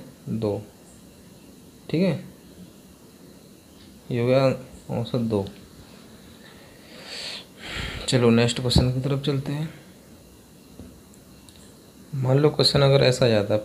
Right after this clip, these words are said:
पाँच लगातार संख्या दी हुई है, पाँच, छः, सात, आठ, नौ का average पूछा है। ये शुरू से नहीं दी, बीच में से कहीं से भी उठा के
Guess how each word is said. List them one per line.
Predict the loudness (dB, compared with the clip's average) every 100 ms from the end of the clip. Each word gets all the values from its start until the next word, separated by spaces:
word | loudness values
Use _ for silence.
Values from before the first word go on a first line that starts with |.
| 0
पाँच | 2 2 0
लगातार | 0 0 0 0 -2
संख्या | -2 0 2
दी | 2 2
हुई | 0
है, | -2 -2
पाँच, | 0 2 2 0
छः, | 0 0 0
सात, | -2 -4 -4 -6
आठ, | -8 -8 -8
नौ | -4 -4 -4 -10 -20 -20 -20 -20 -8
का | 0
average | 4 4 2 0
पूछा | -6 -6 -4
है। | -6 -8 -16 -20 -20 -20 -20 -12 -6
ये | -4
शुरू | 0 2 4
से | 4 4
नहीं | 4
दी, | 4 2 2
बीच | 2 2 4
में | 2 2
से | 0
कहीं | 2 2
से | 2 2
भी | 2
उठा | 2 0
के | 0